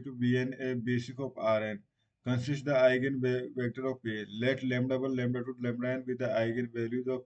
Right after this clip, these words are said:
A associated to V one, V two dot dot V N respectively।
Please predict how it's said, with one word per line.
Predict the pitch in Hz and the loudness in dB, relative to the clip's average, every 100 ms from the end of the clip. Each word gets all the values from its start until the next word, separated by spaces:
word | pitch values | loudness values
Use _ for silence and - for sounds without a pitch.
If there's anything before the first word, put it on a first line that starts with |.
| 113 | -4
A | 123 | -2
associated | 117 120 120 117 120 127 - | -2 -6 -10 -12 -6 -4 -4
to | 139 127 | -8 -2
V | 120 | -2
one, | 117 123 117 | 0 0 0
V | 117 | -4
two | 123 | -4
dot | 117 117 | -6 -6
dot | 123 110 | -8 -4
V | 113 | -4
N | 113 | -4
respectively। | 110 104 - 101 - 101 104 | -6 -8 -10 -14 -14 -18 -14